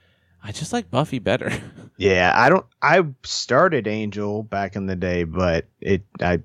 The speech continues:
Speaker 2: that's where I fell off, so.
Speaker 1: Supposedly,
Speaker 2: <laughs>
Speaker 1: Angel picks up a lot. Like, it gets a lot better, and I know a lot of people like it better than Buffy overall.
Speaker 2: Really?
Speaker 1: Uh, but I think Buffy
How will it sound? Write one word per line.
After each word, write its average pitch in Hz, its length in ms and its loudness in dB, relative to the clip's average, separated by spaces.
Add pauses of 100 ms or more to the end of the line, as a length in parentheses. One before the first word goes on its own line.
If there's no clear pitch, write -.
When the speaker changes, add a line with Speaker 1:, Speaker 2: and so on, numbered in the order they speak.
Speaker 2:
that's - 340 -4
where 76 140 2
I 67 80 0
fell 55 260 -2
off, 69 240 2
so. 160 120 -2
Speaker 1:
Supposedly, 202 1000 0
Speaker 2:
<laughs> - 40 -14
Speaker 1:
Angel 131 520 0
picks - 420 -6
up 110 200 -2 (120)
a 101 60 -6
lot. 101 560 -10
Like, 107 200 -10
it 104 120 -10
gets 117 160 -8
a 117 40 -4
lot 101 460 -8
better, 101 280 -2
and 117 180 -2
I 120 80 0
know 143 120 0
a 127 40 2
lot 123 100 0
of 113 80 -6
people 113 180 -4
like 107 260 -6
it 123 100 -6
better 123 180 -2
than 120 140 -4
Buffy 120 320 -4
overall. 104 560 -4 (560)
Speaker 2:
Really? 139 340 4
Speaker 1:
Uh, 98 100 -4
but 135 140 2
I 190 60 0
think 190 240 -6
Buffy 147 440 0